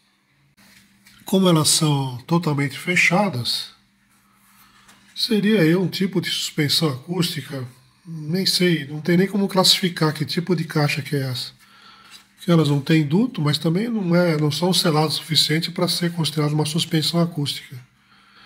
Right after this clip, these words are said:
Mas como elas trabalham basicamente acima dos cento e cinquenta hertz,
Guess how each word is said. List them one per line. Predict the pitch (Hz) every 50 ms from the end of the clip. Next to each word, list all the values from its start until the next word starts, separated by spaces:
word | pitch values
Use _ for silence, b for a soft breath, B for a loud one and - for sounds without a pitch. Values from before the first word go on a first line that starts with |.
| B B B B B B B B B B B -
Mas | - 220 214 196 - -
como | - - - - 240 233 226
elas | 226 208 185 -
trabalham | - 185 160 139 151 147 143 139 139 139 131 123 127 127 127 - _ - - - 160
basicamente | 151 156 165 151 160 - 156 151 143 143 147 143 - 160
acima | 143 123 - - - 180 196 180 160
dos | 135 139 131 -
cento | - 170 165
e | -
cinquenta | - 156 131 - 147 139 - 147 139
hertz, | 143 175 202 202 170 170 - - -